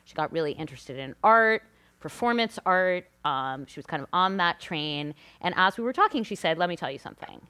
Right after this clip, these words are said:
I have this mattress, and I'm gonna carry this mattress around. It's gonna be an art project. But when school starts in a month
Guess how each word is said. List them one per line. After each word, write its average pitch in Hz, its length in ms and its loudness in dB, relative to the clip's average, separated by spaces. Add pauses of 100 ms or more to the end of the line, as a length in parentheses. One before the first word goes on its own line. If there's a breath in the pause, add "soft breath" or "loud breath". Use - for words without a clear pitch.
(920 soft breath)
I 180 160 4
have 190 80 -4
this 175 160 -12
mattress, - 680 -10 (380)
and 180 140 -4
I'm 196 180 2
gonna 156 160 -6
carry 233 400 0
this 381 200 -8
mattress 226 360 -6
around. 151 320 0
It's - 80 -14
gonna 175 140 -10
be 220 100 -6
an 285 80 -4
art 175 240 0
project. - 720 -10
But 156 120 -4
when 190 260 -2
school 294 320 -6
starts 285 880 2
in 202 100 -4
a 202 40 -2
month 220 400 2